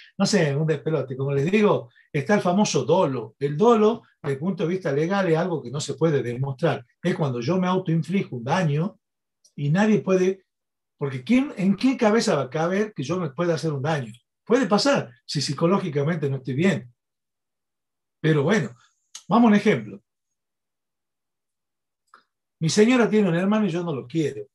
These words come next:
lo odio, por decirte algo.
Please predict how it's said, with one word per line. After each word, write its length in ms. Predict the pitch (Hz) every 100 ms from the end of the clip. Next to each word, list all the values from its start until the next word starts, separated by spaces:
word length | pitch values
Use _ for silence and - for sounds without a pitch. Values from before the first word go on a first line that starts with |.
| _ _ _ _ _ -
lo 180 | 120
odio, 460 | 131 202 143 113 101 _ _ -
por 140 | -
decirte 340 | 135 175 180 165
algo. 280 | 131 104